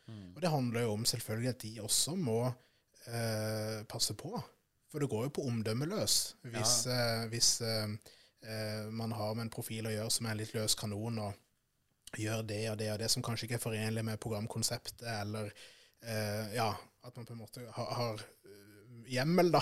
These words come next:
Speaker 2: i kontrakten til å slå ned på det eller stoppe det.
Speaker 1: Ja, ja.
Speaker 2: Eh, men, eh,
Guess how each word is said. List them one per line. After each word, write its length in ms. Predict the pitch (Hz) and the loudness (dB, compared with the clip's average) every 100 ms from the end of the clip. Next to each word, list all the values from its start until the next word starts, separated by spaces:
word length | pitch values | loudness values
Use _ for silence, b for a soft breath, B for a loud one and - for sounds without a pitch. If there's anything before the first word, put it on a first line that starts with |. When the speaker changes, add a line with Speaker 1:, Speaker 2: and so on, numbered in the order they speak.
| - | 8
Speaker 2:
i 60 | 175 | 6
kontrakten 560 | 156 147 147 - - 127 | 6 4 2 0 -6 -4
til 160 | 117 113 | 0 0
å 60 | - | 0
slå 140 | 120 | 0
ned 140 | 143 170 | 0 0
på 80 | 127 | 0
det 80 | |
eller 160 | 117 120 | 2 2
stoppe 300 | 127 - 165 | 2 2 0
det. 80 | 107 - _ | 0 -4 _
Speaker 1:
Ja, 140 | 110 120 113 | 6 8 6
ja. 80 | - _ - - | -2 _ -8 -2
Speaker 2:
Eh, 240 | 127 127 113 B B B - | 2 2 2 B B B -6
men, 400 | 135 170 190 110 98 - | 2 6 6 4 -2 -10
eh, 320 | 131 127 123 | -4 0 0